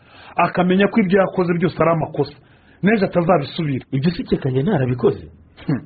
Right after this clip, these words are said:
Speaker 2: Papa, naramwihanangirije bihagije rwose.
Speaker 1: Wamwihanangirije bigenda bite?
Speaker 2: Si, si ngombwa ko nawe rero u-, u-, ujya kubi-, ku-, ku-, ku-, kwirirwa umuhabya. Eh?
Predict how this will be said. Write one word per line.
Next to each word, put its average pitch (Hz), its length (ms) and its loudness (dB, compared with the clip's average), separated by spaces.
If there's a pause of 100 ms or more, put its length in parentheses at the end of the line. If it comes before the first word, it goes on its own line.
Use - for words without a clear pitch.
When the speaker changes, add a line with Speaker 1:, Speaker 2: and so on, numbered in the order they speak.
(120)
Speaker 2:
Papa, 127 340 -2
naramwihanangirije 117 1080 -2
bihagije 104 480 -6
rwose. 98 320 -6
Speaker 1:
Wamwihanangirije 165 720 4
bigenda 127 340 2
bite? 131 260 0 (320)
Speaker 2:
Si, 208 520 2
si 269 80 0
ngombwa 262 400 0
ko 202 80 2
nawe 196 220 2
rero 151 180 0
u-, 180 560 -6
u-, 160 160 -8
ujya 165 240 0
kubi-, 156 240 -2
ku-, - 360 -8
ku-, 147 140 -8
ku-, - 140 -10
kwirirwa 143 340 0
umuhabya. 110 460 -4 (320)
Eh? 127 80 -6